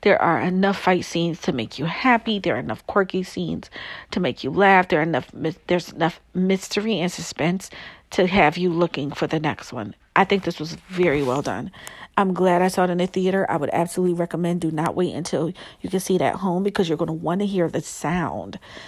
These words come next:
The sound is really good, um, for this movie, and I don't want you to miss out on that experience, especially during fighting or flying or anything of that nature.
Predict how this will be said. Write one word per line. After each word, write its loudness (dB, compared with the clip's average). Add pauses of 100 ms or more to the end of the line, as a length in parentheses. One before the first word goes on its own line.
(100)
The 6
sound 2
is 2
really 4
good, 2 (400)
um, 0
for 0
this 0
movie, -2
and 2
I 2
don't 2
want 0
you -4
to 2
miss 0
out 0
on 0
that -2
experience, -2
especially -2 (320)
during 2
fighting 2
or 2
flying 0
or 0
anything 0
of 2
that -2
nature. -2